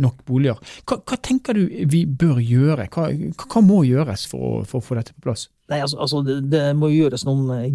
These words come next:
Speaker 2: grep i, i, fra våre folkevalgte politikere på, nede på Stortinget. Altså, det, det må jo tilrettelegges, fordi at, eh, vi, vi ser jo at det finnes ordninger for kommuner som, som skal omstille seg fra noe til noe annet, altså der det ikke går så bra.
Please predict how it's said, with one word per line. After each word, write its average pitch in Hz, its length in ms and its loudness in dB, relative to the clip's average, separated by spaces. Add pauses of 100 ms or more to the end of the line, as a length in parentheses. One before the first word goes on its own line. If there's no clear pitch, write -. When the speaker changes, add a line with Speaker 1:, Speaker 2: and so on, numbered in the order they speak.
Speaker 2:
grep 135 380 -2 (100)
i, 135 140 0 (260)
i, 127 220 0 (180)
fra 139 160 2
våre 131 300 0
folkevalgte 127 500 -2
politikere 123 640 -2
på, 131 240 0
nede 131 160 -2
på 127 80 -6
Stortinget. 131 480 -4
Altså, 139 160 -2
det, 139 160 2
det 147 80 4
må 147 140 2
jo 139 100 -2
tilrettelegges, 131 640 -6
fordi 143 160 2
at, 143 80 -2 (720)
eh, - 320 -4
vi, 165 160 4 (160)
vi 175 80 2
ser 233 240 4
jo 131 80 4
at - 80 -10
det 147 80 0
finnes 160 240 0
ordninger 135 480 2
for 139 160 -4
kommuner 135 480 4
som, 139 320 0
som 143 220 2 (420)
skal - 320 -2
omstille 123 480 0
seg 143 240 0
fra 147 160 0
noe 135 320 2
til 139 160 2
noe 143 300 4
annet, 139 420 -2
altså 131 160 0
der 135 160 2
det 131 140 0
ikke 135 180 -2
går 131 160 0
så 143 80 2
bra. 147 160 0